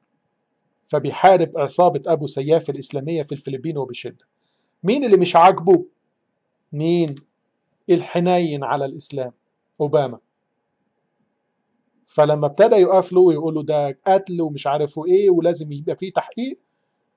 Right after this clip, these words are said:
شتمه بأمه. <laughs> ده اللي حصل. وقال له: "انت وقواتك بره". فعلًا، فعلًا الراجل ده شديد، باي ذا واي. وكالات الأخبار تقول:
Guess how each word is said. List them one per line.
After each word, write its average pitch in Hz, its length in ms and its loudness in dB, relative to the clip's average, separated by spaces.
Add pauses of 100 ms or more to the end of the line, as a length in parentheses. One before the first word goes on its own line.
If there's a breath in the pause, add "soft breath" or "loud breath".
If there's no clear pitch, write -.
(200)
شتمه 160 420 -2
بأمه. 143 280 -8 (180)
<laughs> - 420 -18
ده 185 100 2
اللي 151 140 0
حصل. - 440 -10 (1040 soft breath)
وقال 185 240 -2
له: 180 120 0
"انت 180 180 0
وقواتك 165 580 0
بره". 135 280 -4 (3000)
فعلًا، 170 260 4
فعلًا 180 280 2
الراجل 165 300 2
ده 143 100 -6
شديد، 131 340 -14
باي 147 120 -2
ذا 135 120 -6
واي. 120 140 -6 (3750)
وكالات 185 440 6
الأخبار 180 500 4
تقول: 196 600 -2